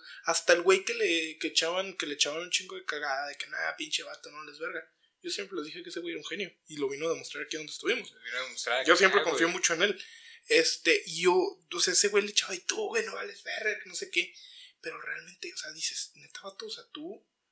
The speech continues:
Speaker 1: co-", o sea, porque era una asquerosidad de persona, era una persona horrenda y horrible. A mí me caga, güey.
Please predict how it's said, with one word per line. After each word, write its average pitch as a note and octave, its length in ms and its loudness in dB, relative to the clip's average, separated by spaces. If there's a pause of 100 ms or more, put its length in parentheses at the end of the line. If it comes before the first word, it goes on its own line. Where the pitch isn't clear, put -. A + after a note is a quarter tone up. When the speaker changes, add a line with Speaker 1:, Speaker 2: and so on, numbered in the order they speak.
(160)
Speaker 1:
co-", D3 180 -18
o - 80 -18
sea, D3+ 160 -2
porque - 200 -6
era D3 100 -6
una G#3 240 -8
asquerosidad D3+ 720 0
de D#3+ 80 -2
persona, D3+ 500 0
era D3 100 -10
una F3 140 -4
persona D3 440 -6
horrenda C#3 560 0
y F3 40 0
horrible. C#3+ 480 -2
A C#3+ 60 -20
mí C#3 120 -20
me C#3+ 200 -18
caga, C#3+ 360 -2
güey. B2+ 220 -12